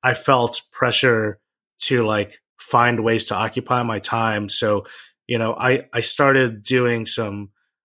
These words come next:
online interviews like what you're doing with the Age of Quarantine on the Saint Vitus channel so that it could make me feel like I was interacting with human beings and talking to artists and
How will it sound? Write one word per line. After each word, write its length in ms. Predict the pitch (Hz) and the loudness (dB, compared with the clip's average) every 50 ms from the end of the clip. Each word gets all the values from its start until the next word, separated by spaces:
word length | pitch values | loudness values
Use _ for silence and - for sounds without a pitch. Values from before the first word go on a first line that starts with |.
| _ _ _ _ | _ _ _ _
online 680 | - 135 135 139 135 135 123 123 127 127 127 127 123 127 | 2 2 2 2 2 0 2 2 2 2 2 2 0 0
interviews 600 | 120 131 127 - - 135 127 135 135 135 131 - | -2 -2 -2 0 0 0 2 2 2 2 2 0
like 160 | 113 101 - | -2 -2 -2
what 140 | 120 95 98 | -4 -4 -2
you're 160 | 117 117 117 | -2 -2 0
doing 480 | 110 127 120 117 120 123 120 123 123 113 | 0 2 2 4 4 2 2 -2 -4 -6
with 260 | 110 104 107 - - | -6 -8 -10 -8 -6
the 60 | 123 | -4
Age 260 | 107 113 120 113 - | 0 0 0 0 0
of 80 | 113 104 | -6 -6
Quarantine 520 | - - 123 117 117 110 - - 127 117 | -4 -2 -2 -2 0 -2 -2 -2 -2 -4
on 100 | 107 98 | -4 -2
the 60 | 101 | 0
Saint 260 | 98 - 127 117 90 87 | 0 0 0 -4 -6 -4
Vitus 260 | 110 104 107 107 - | -4 -2 -2 -2 -2
channel 300 | - - 120 120 120 120 | -2 -2 -2 -2 0 0
so 180 | - - 123 | 0 0 0
that 160 | 110 110 104 107 | 0 -2 -2 -2
it 120 | 98 - | -4 -4
could 160 | - 120 101 | -6 -6 -4
make 200 | 110 113 - _ | -4 -6 -6 _
me 80 | 113 101 | -10 -8
feel 560 | - - - 135 123 120 113 107 107 107 - - - - - - _ | -8 -6 -4 -2 -2 -2 0 0 -2 -4 -6 -10 -18 -18 -18 -14 _
like 180 | - 120 113 - | -2 -2 -2 0
I 60 | 107 | 0
was 360 | 101 101 101 101 - - - _ | -2 0 0 0 0 -2 -2 _
interacting 580 | - 127 120 - - 123 117 113 113 - 127 110 | -4 0 0 2 2 2 0 0 0 -2 -2 -4
with 120 | 101 98 | -4 -6
human 360 | - - 143 139 131 131 123 | -2 0 0 2 2 0 0
beings 520 | 107 131 131 131 131 127 127 127 123 113 107 | 0 2 2 4 4 4 2 2 2 0 0
and 120 | 104 98 | 0 -2
talking 300 | - 117 113 113 - 120 | -2 -2 -4 -2 -2 -2
to 240 | 110 101 98 92 - - | -2 -2 -2 -4 -6 -8
artists 460 | - 117 113 110 110 110 104 - - | -2 0 0 0 2 0 0 0 0
and 220 | 117 107 101 98 | -4 -4 -8 -10